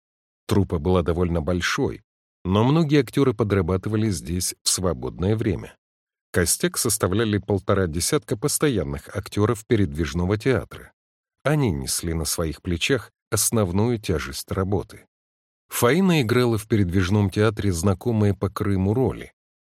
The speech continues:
Шарлотту Ивановну, Анфусу Тихоновну в «Волках и овцах», сваху в «Женитьбе».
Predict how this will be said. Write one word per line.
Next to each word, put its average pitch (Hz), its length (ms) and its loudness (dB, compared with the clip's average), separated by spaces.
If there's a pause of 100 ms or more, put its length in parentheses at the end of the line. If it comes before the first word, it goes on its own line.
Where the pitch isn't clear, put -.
(100)
Шарлотту 101 680 0
Ивановну, 76 640 -2 (380)
Анфусу 113 640 0
Тихоновну 95 760 -2 (200)
в 90 180 -2
«Волках 92 560 -2
и 104 100 -2
овцах», 90 580 -4 (960)
сваху 95 560 0
в - 100 -10
«Женитьбе». - 680 -10